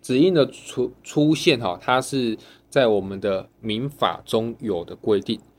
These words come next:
啊，就是签名、盖章、指印啊，这三个都可以互通。可是到我们这个票据法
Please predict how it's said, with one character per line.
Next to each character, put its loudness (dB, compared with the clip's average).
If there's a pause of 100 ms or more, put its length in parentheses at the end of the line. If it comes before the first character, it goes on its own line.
(260)
啊， -2
就 -6
是 -2 (220)
签 2
名、 2 (320)
盖 4
章、 0 (240)
指 -8
印 0 (200)
啊， -8
这 0
三 0
个 -2
都 -2
可 -4
以 -2
互 -10
通。 2 (480)
可 -4
是 2
到 6
我 6
们 -6
这 2
个 -6
票 0
据 -4
法 -6